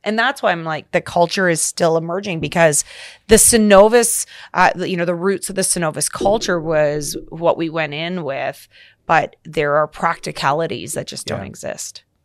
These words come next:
Speaker 2: Did it change the game now that it's more international?
Speaker 1: Big time. Big time. And I can think of two really,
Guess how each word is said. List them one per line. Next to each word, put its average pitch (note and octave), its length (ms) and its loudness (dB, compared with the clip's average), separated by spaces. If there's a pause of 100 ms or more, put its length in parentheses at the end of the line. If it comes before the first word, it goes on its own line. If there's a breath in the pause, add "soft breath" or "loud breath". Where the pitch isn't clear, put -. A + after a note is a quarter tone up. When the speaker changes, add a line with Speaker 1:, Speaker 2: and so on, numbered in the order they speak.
(360 soft breath)
Speaker 2:
Did B2+ 160 -2
it A#2 100 -4
change C#3 320 -2
the A#2+ 100 -4
game G#2 340 -4
now F#2+ 200 -2
that F#2 120 -4
it's - 160 -14
more G#2 180 -14
international? A2+ 800 -14 (680)
Speaker 1:
Big F#3+ 180 -6
time. C3 280 -6 (760 loud breath)
Big C4+ 140 4
time. G#3 240 4
And A3 160 6
I G#3+ 60 8
can A#3 160 0
think B3 120 -2
of B3 80 -2
two A3 240 -2
really, G3 400 0